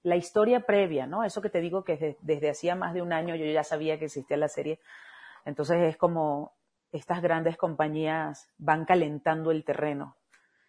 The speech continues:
Y sabía que iba a ser algo de muchísimo éxito. No sabía si a mí me iba a encantar. Que ya fuera de mi gusto personal, ya no sabía,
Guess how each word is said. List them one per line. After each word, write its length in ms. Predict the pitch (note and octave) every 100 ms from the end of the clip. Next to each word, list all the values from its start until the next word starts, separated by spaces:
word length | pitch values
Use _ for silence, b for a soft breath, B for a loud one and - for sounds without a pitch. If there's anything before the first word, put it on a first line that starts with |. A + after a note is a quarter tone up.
| _
Y 80 | E3
sabía 340 | F#3 D#3+ E3+ E3
que 100 | D#3+
iba 80 |
a 60 | D3
ser 160 | D#3+ C#3+
algo 200 | C3+ D3
de 80 |
muchísimo 440 | C3+ C3+ D3+ D#3 D#3
éxito. 280 | - D3+ D#3
No 120 | F#3+
sabía 340 | G#3+ F#3+ A#3
si 140 | - D3
a 60 |
mí 200 | D3+ D4
me 140 | F#3 B2+
iba 160 | B2
a 20 |
encantar. 460 | C3 - C2 - - _ _ _ _ _ _ _ -
Que 120 | D#3+
ya 120 | E3+
fuera 240 | F3 G#3 A3
de 80 | G3
mi 140 | E3+
gusto 340 | D#3 G3+ B3+ B3
personal, 480 | F#3 D3 D#3 G3+
ya 140 | F#3+ E3
no 120 | D#3
sabía, 520 | - D#3 G3 F3 -